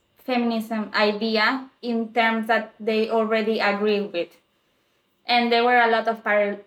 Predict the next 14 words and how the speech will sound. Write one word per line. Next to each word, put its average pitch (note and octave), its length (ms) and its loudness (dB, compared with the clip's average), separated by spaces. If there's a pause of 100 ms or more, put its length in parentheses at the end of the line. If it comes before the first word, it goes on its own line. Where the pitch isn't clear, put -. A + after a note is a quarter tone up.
(140)
parallelisms. G3+ 880 -2 (160)
So G#3 140 2
they G#3 160 2
could G#3+ 340 0 (100)
understand G#3 600 0
that G3 120 2
in F#3+ 180 -8
terms G3 320 -2
that G#3 220 0
they, G3+ 420 0 (500)
uh, G3 340 2
agree G3+ 260 0
with. C4 320 2
So C#4+ 460 -2